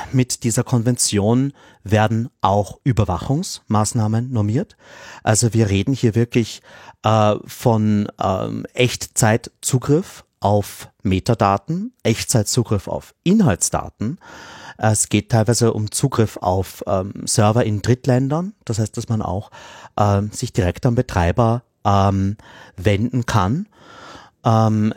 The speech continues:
es soll auch um staatliches Hacking gehen. Darum wird noch sehr stark gerungen. Ähm, aber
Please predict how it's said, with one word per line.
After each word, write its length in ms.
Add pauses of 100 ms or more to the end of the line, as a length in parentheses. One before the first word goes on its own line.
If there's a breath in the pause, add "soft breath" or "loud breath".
es 340
soll 460
auch 420
um 320
staatliches 640
Hacking 280
gehen. 240
Darum 320
wird 240
noch 140
sehr 220
stark 280
gerungen. 600 (720 loud breath)
Ähm, 560
aber 580